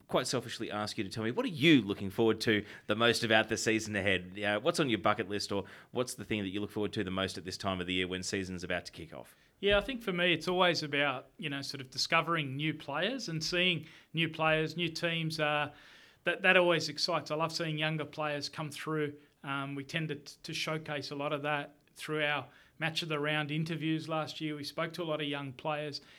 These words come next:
Speaker 2: and it really is a platform. It is a platform for, you know, new, not only new players, but new coaches to come through. So there's a couple. I think the stability in coaching's actually been a real positive element this year. Um, but yeah, there's a,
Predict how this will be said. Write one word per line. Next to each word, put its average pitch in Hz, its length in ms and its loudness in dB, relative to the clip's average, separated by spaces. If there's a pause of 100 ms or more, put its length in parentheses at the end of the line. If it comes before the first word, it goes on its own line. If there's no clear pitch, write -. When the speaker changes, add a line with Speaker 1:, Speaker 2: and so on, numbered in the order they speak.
(160)
Speaker 2:
and 185 100 0
it 190 100 -2
really 220 280 6
is 170 100 4
a 170 60 0
platform. 147 560 -6
It 147 80 -6
is 151 100 -6
a 151 60 -8
platform 156 520 -6
for, 147 300 -4 (460)
you 160 80 2
know, 160 120 6
new, 160 520 6
not 190 160 8
only 202 180 10
new 175 160 4
players, 185 400 2
but - 240 -8 (140)
new 170 220 0
coaches 170 520 -4
to 147 100 -12
come 143 240 -8
through. 143 280 -6
So 143 120 -6
there's 143 200 -6
a 147 40 -10
couple. 180 400 -2 (140)
I - 60 -6
think 330 160 -2
the 220 80 0
stability 180 560 6
in 151 100 -2
coaching's 160 520 -2
actually 156 340 -4
been 147 200 -2
a 139 80 -2
real 156 340 0 (280)
positive 175 560 0
element 147 460 -2
this 135 240 -6
year. 139 180 -4 (320)
Um, 139 460 -2 (400)
but 160 180 0
yeah, 170 140 4
there's 143 200 -2
a, 151 120 -6